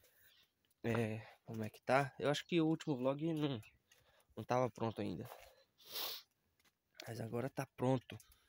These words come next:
né? Quem dera que fosse a casa. <laughs> Mas não tá. O que tá pronto aqui é o, as lajotas. Carregou tudo, ó.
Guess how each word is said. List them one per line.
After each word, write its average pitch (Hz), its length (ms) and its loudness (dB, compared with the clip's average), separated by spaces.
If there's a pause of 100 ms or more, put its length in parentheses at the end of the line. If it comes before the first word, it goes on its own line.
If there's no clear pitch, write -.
(140)
né? 110 160 -6 (960)
Quem 113 160 0
dera 120 160 4
que - 80 -8
fosse 123 220 -6
a 147 40 -2
casa. 117 300 -4 (320)
<laughs> 156 120 2 (520)
Mas 113 100 -4
não 147 140 2
tá. 135 540 10
O 123 40 0
que 135 60 -2
tá 135 160 4
pronto 143 320 2
aqui 135 200 4
é 143 60 8
o, 151 240 6 (1120)
as 113 160 -6
lajotas. 123 580 2 (320)
Carregou 113 440 -2
tudo, 120 420 -4 (160)
ó. 101 180 -4